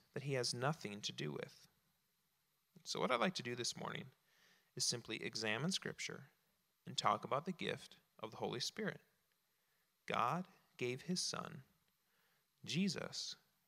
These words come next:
gives the Holy Spirit. Before departing earth, Jesus shared with His disciples,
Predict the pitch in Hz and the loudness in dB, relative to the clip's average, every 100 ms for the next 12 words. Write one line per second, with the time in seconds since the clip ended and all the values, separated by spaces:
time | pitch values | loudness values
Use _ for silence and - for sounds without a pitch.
0 | - 110 - 113 113 - - - 82 - | -8 -2 -2 -2 -2 -2 -2 -2 -2 -2
1 | - _ _ _ _ _ _ - - - | -10 _ _ _ _ _ _ -14 -10 -2
2 | - 175 185 180 165 175 202 196 170 185 | 4 12 12 12 12 12 12 12 12 12
3 | 170 - - - 165 175 170 - 175 185 | 12 12 -10 8 10 12 12 12 12 12
4 | 185 165 160 165 151 139 156 147 139 123 | 12 10 8 8 8 8 10 10 10 8
5 | - | 6